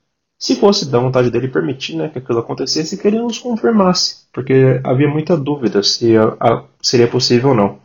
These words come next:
E aí foi muito engraçado que, conversando, ela falou assim: que se a gente visse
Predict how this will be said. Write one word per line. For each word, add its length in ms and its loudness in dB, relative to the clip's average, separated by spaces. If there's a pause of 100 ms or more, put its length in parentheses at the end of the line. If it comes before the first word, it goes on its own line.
(1000)
E 80 2
aí 100 6
foi 140 4
muito 240 4
engraçado 640 2
que, 400 0 (1300)
conversando, 640 2
ela 200 2
falou 240 0
assim: 360 -2
que 500 0
se 180 -2
a 20 4
gente 300 0
visse 500 0